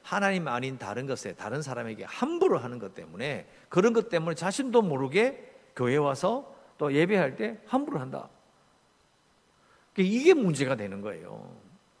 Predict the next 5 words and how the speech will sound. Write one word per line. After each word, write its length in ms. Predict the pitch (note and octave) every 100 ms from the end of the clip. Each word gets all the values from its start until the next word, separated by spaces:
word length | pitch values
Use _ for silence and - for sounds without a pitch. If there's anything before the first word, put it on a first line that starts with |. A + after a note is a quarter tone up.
| _ _ _ _ _ - _ _
사람이 520 | - - C#3+ G3 B3
나빠서 440 | B3+ A3 A3 E3+ A#2
그런 220 | G2+ G2
게 100 | F2+
아니라 480 | C#2+ D#2 A#2+ B2